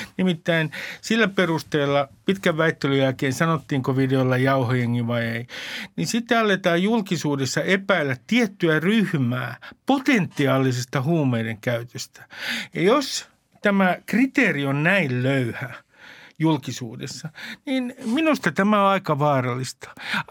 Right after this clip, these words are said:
yhden sanan perusteella epäillään epämääräisesti koko ryhmää,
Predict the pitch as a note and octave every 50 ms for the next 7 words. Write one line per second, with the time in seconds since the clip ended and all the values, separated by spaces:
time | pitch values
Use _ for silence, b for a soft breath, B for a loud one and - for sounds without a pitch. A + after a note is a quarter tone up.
0 | - - E4 - - - F#3+ G3 - - C4+ D4+ D#4 C#4+ C4+ A#3 G3 - A3+ A#3+
1 | A#3 A#3 A3 F#3 C#3 - F#3 F3+ E3+ E3 C#3 - - E3+ C#3+ C#3 C#3+ C#3+ - -
2 | F3+ F#3+ F#3+ - G#3+ G3 F3 D#3 C#3+ C#3 C3+ C3+ C3 C3 C3 C3+ - - G#3+ B3
3 | - - A3 F3+ D#3+ D3 D3 D3+ D3 C#3 C3 C3+ C3 B2 - - B2+ - - -
4 | B2+ - - F#3+ G#3 G3+ - E3 C#3+ B2+ B2+ C#3 D3 B2+ - A2 A#2 A2+ A#2 A#2+
5 | C#3 D3 D3+ C3+ -